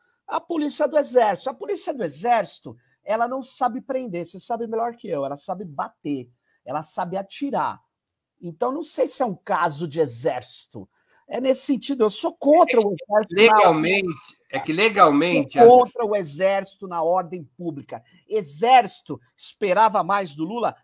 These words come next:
Speaker 1: cuida da defesa nacional contra outra força militar. Quem cuida da ordem pública é polícia.
Speaker 2: É
Speaker 1: Mas
Speaker 2: que a jurisdição dos quartéis,
Speaker 1: Tudo
Speaker 2: no
Speaker 1: bem.
Speaker 2: âmbito de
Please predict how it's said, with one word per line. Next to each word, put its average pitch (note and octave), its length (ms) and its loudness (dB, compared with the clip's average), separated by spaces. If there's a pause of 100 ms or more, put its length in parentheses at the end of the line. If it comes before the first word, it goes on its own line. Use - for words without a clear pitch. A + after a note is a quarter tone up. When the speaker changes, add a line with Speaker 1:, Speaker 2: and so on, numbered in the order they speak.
(120)
Speaker 1:
cuida C4+ 360 -8
da B3 100 -6
defesa A#3+ 880 -6
nacional G#3 580 -2 (220)
contra D4+ 600 0
outra F4 500 6
força C4+ 520 2
militar. A3+ 680 0 (280)
Quem E4+ 280 -8
cuida E4 400 4
da G#3 160 2
ordem E3+ 300 0
pública F3+ 680 -4 (140)
é C#4 320 0 (260)
polícia. A3+ 580 -8 (840)
Speaker 2:
É D#3+ 80 -12
Speaker 1:
Mas A3 220 -2
Speaker 2:
que E3 180 -2
a D#3 120 4
jurisdição E3+ 1160 2
dos C#3+ 220 -6
quartéis, C3+ 800 -4 (560)
Speaker 1:
Tudo B2+ 140 -4
Speaker 2:
no C3 100 2
Speaker 1:
bem. D3 100 4
Speaker 2:
âmbito C#3+ 180 -6
de A#2 140 -14